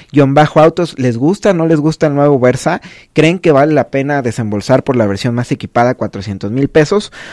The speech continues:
¿O ya por este precio voltearían a ver su competencia como el Virtus,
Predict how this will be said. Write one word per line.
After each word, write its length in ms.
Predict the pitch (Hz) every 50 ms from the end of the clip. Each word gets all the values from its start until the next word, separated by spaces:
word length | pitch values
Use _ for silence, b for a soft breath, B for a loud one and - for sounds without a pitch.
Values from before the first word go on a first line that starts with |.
| B B
¿O 160 | - - 151
ya 260 | 147 147 160 147 147 -
por 160 | - 135 131 131
este 240 | 127 - - 131
precio 360 | - - 131 131 127 - 160 151
voltearían 520 | 131 113 104 - 110 107 110 117 120 117
a 60 | 107 107
ver 160 | 110 110 117
su 100 | - -
competencia 640 | - - 107 95 101 - - 110 104 - 131 117 113
como 260 | - - 101 95 92
el 120 | 90 101
Virtus, 560 | 110 123 127 123 120 - 131 127 127 - -